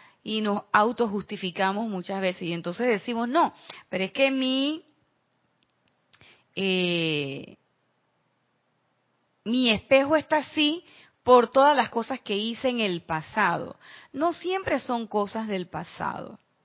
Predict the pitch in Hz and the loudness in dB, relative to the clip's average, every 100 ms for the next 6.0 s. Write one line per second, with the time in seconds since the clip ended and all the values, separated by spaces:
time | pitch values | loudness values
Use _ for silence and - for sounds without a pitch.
0 | _ _ - - _ _ _ 240 233 233 | _ _ -20 -20 _ _ _ 4 6 6
1 | 214 214 214 202 190 190 214 294 330 320 | 4 2 4 6 8 6 6 2 2 2
2 | 330 277 - 247 247 247 247 262 - - | 0 -2 0 0 2 0 -2 -4 -14 -18
3 | _ _ _ - - - 226 254 277 330 | _ _ _ -20 -12 -2 2 2 2 0
4 | - 240 220 214 208 269 240 185 170 175 | 0 -2 2 2 2 0 4 4 2 -2
5 | 214 220 233 262 254 226 214 202 208 208 | -4 -4 -4 -2 -2 -2 -2 0 0 -2